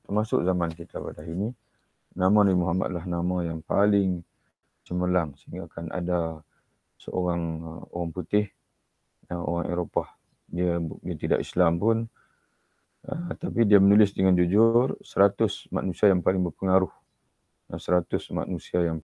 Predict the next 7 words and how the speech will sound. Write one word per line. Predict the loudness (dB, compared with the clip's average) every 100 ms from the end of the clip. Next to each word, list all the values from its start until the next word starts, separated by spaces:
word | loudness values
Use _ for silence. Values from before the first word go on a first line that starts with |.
| _
paling | -6 -4 -6 -6 -8
berpengaruh." | -10 -12 -14 -8 -6
Dan | -2
ada | -2 -2
tulisannya | 0 -2 2 2 2
itu | 0
di-, | 0 0